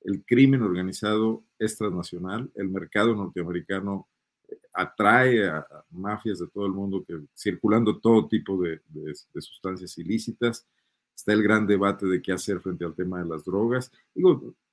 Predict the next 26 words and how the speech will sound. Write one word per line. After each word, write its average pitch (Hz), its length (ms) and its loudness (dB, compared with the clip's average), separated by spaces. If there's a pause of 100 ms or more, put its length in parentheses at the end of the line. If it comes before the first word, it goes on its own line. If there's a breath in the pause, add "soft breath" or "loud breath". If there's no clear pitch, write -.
(160)
me, 101 260 -6
me 104 140 -6
parece 120 460 2
muy 110 520 -4
correcto 110 640 -2
el 104 80 0
enfoque, 107 560 -2 (1000)
no 147 100 0
la 170 100 6
forma 147 280 2
de 120 80 4
plantearlo 95 640 -2
del 82 120 -2
presidente 92 460 -4
Andrés 82 260 -2
Manuel 90 220 -2
López 98 220 -4
Obrador 87 320 0
el 95 80 2
día 95 120 4
de 95 100 0
hoy 92 180 2
de 98 80 2
bote 85 260 -6
pronto 92 500 -2
y, 82 200 0